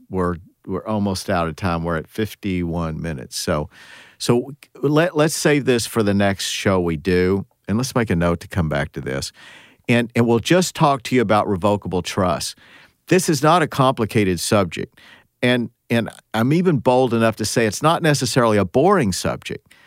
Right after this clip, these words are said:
Uh, I think we can make it interesting even. Uh, but, but this is so important for you to understand that, that this tool is helpful not only when you go, yeah, you don't wanna, you want to avoid probate and you wanna minimize what you pay lawyers,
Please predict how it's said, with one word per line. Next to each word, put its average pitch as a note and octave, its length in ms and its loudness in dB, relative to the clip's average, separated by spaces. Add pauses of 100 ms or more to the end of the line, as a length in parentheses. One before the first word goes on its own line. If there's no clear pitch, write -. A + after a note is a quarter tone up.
(280)
Uh, A2 180 2 (140)
I A#2 100 2
think F3 240 0
we F3 100 4
can C#3+ 140 0
make C3+ 180 2
it C#3 140 0
interesting D3 640 2
even. D#2+ 340 -4 (420)
Uh, G#2+ 220 2 (180)
but, C3+ 260 0
but C3+ 140 0
this F#3 200 2
is B2+ 100 0
so E3+ 340 2
important D3+ 460 0
for - 60 -4
you A#2+ 100 4
to A#2 60 2
understand G#2+ 920 -2 (280)
that, A2 180 2
that G#2+ 160 0
this D3+ 260 -2
tool A#2+ 600 2 (260)
is A2 160 2
helpful C3+ 400 0
not D#3 240 4
only G#3 200 4
when F3 200 4
you C#3+ 120 2
go, G#2 600 2 (240)
yeah, C#3 160 4
you B2 140 2
don't B2+ 180 2
wanna, A2+ 340 0
you B2 140 0
want C3+ 180 0
to D3+ 80 0
avoid A2+ 300 0
probate F#2+ 560 0
and G2 100 -2
you F#2 60 0
wanna A2 180 0
minimize G2 640 0
what F#2+ 140 -2
you F#2 60 -4
pay F2 300 -2
lawyers, G#2+ 600 0